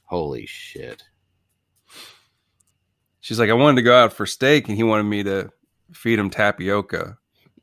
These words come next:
Speaker 2: You know, that kind of stuff. She was slinging that kind of, uh, you
Speaker 1: She,
Speaker 2: know.
Speaker 1: she said, "I misheard him. I said,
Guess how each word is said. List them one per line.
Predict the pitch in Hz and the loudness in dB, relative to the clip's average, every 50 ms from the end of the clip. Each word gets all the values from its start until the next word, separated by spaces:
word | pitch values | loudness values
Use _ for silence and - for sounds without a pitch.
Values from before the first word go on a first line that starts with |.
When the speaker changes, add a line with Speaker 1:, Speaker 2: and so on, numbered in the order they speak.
| _ _ _ _ _ - - - | _ _ _ _ _ -20 -12 -8
Speaker 2:
You | 156 | -4
know, | 107 107 | -2 0
that | 107 117 117 - | 0 0 0 0
kind | - 110 95 85 | 0 -2 -2 -2
of | 85 - | -4 -8
stuff. | - - - 120 | -8 -8 -8 -8
She | - - 117 110 | -6 -4 -2 -2
was | 113 107 - | -2 -2 -2
slinging | - 127 117 117 110 104 | 0 0 2 2 2 0
that | 98 101 - | -2 -4 -4
kind | - 110 104 98 95 | -2 0 0 0 0
of, | 90 90 90 87 85 | -2 -6 -10 -12 -12
uh, | 85 87 87 90 - - _ _ _ _ _ | -12 -12 -12 -12 -14 -16 _ _ _ _ _
you | - 113 | -12 -4
Speaker 1:
She, | - 160 170 | 0 0 0
Speaker 2:
know. | 170 156 | 0 0
Speaker 1:
she | 135 - 170 160 | -2 -4 -2 2
said, | - 170 | 4 4
"I | 156 156 | 6 6
misheard | 160 196 202 - - 196 190 180 | 6 4 2 2 2 2 4 4
him. | 156 131 | 2 2
I | 120 120 | -2 -2
said, | - - 143 123 120 - | -4 -4 -2 -2 -2 -4